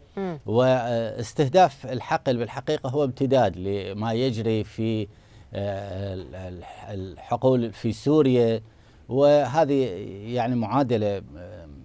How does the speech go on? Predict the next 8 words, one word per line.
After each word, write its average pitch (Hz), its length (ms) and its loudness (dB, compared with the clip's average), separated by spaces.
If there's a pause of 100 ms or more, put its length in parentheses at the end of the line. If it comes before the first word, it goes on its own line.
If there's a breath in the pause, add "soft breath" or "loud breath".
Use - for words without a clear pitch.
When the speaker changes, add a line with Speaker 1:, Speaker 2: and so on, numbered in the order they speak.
(100)
Speaker 2:
غاية 131 340 4
في - 120 -2
التعقيد. 90 640 -4 (420 soft breath)
وفي 123 500 2
تقدير 139 420 2
إحنا 131 220 -2
ماضين 127 380 0
باتجاه، 113 560 -2